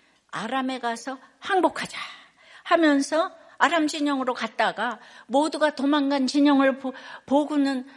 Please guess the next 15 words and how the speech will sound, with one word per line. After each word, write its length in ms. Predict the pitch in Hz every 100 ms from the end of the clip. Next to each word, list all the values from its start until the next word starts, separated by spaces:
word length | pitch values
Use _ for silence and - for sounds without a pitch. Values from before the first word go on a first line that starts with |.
| - _
첫 200 | - -
번째 280 | 415 440 294
한 200 | 294 277
일이 160 | 254 285
뭐죠? 560 | 247 254 254 330 381 - - _ _ _ _ 214
응각응각 680 | 233 254 240 226 214 214 190
의복을 520 | 208 196 196 180 185
감추었죠. 840 | - 185 180 - - - - 123 _ _ _ _ -
<laughs> 680 | - _ - - - - -
정말 640 | - 190 196 202 202 190
게하시 500 | 185 175 175 170 -
강적이에요. 1080 | - 165 170 170 160 175 160 147 143 - 147 _ _ - - - - -
그렇게 720 | - 214 285 294 - 294 277 247
선생님이 460 | - 294 302 247 196
양육해줬는데도 1200 | 165 233 220 254 247 214 180 165 160 160 247 185